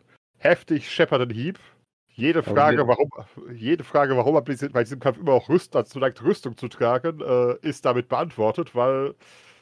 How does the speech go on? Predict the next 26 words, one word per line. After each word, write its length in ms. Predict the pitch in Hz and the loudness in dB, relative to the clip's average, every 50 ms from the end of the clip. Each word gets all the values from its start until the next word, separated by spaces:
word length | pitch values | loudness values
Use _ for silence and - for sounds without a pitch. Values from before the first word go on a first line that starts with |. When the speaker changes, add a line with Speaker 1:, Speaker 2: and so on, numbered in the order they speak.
| _ _ _ | _ _ _
Speaker 1:
selbst 500 | - - - 143 156 - - - - - _ | -10 -4 0 0 0 0 -2 -8 -20 -10 _
ohne, 1000 | - 180 185 190 175 175 175 170 165 170 170 - 160 147 143 139 139 139 139 135 117 | 0 0 0 2 4 6 6 8 6 6 4 2 -2 -2 0 0 0 0 -2 -4 -6
äh, 540 | - _ _ _ _ _ _ _ _ - 170 | -10 _ _ _ _ _ _ _ _ -6 -4
ohne 160 | 160 156 143 | -4 -4 -4
die 80 | 160 156 | -6 -6
Rüstung 320 | 139 165 165 - 156 139 | -4 -4 -4 -6 -8 -16
zu 120 | - - | -10 -6
durchschlagen, 800 | 147 147 131 - - - 165 160 156 147 - 113 107 127 160 156 - _ _ _ _ _ _ | -6 -6 -6 -6 -8 -4 -2 0 0 0 0 -2 -4 -6 -8 -14 -16 _ _ _ _ _ _
also 440 | - 113 101 - 110 101 98 92 - _ _ _ _ _ _ _ - | -10 -10 -8 -6 -6 -6 -6 -8 -10 _ _ _ _ _ _ _ -8
bedeutend 380 | 117 - 127 123 123 - - | -2 2 2 2 2 2 -4
zu 100 | - 123 | -10 -10
umschla-, 400 | 113 98 - - 110 101 107 - - _ _ | -10 -10 -8 -4 -2 -2 -2 -4 -6 _ _
durchschlagen, 640 | - 120 113 - - - 110 101 107 107 120 135 143 - _ _ _ _ _ _ _ _ _ _ _ - - | -10 -10 -10 -8 -8 -8 -6 -6 -6 -6 -8 -12 -16 -16 _ _ _ _ _ _ _ _ _ _ _ -4 0
haut 240 | 143 190 190 - - | 2 2 2 2 4
der 120 | 170 139 | 2 2
Hitter 260 | 117 156 - 180 151 | 2 2 2 2 2
von 140 | - 151 139 | 2 0 -4
den 140 | 135 123 110 | -4 -4 -4
Beinen 440 | - 139 135 143 143 139 139 135 139 | -4 -2 -2 0 0 -2 -4 -6 -6
und 180 | 135 123 127 | -12 -12 -12
sie 160 | 120 - 131 | -14 -14 -14
bleibt 360 | 104 - 127 123 123 120 - 135 | -8 -2 2 2 2 2 2 0
erstmal 280 | 123 - - 117 104 | -2 0 0 0 0
ziemlich 320 | - - 139 110 110 - - | 0 -4 -6 -4 -4 -6 -4
keuchend 400 | - - 107 104 - - 87 - | -2 -2 -2 -2 -2 -6 -10 -8
liegen. 400 | 104 95 92 87 90 87 87 | -6 -6 -6 -6 -8 -10 -10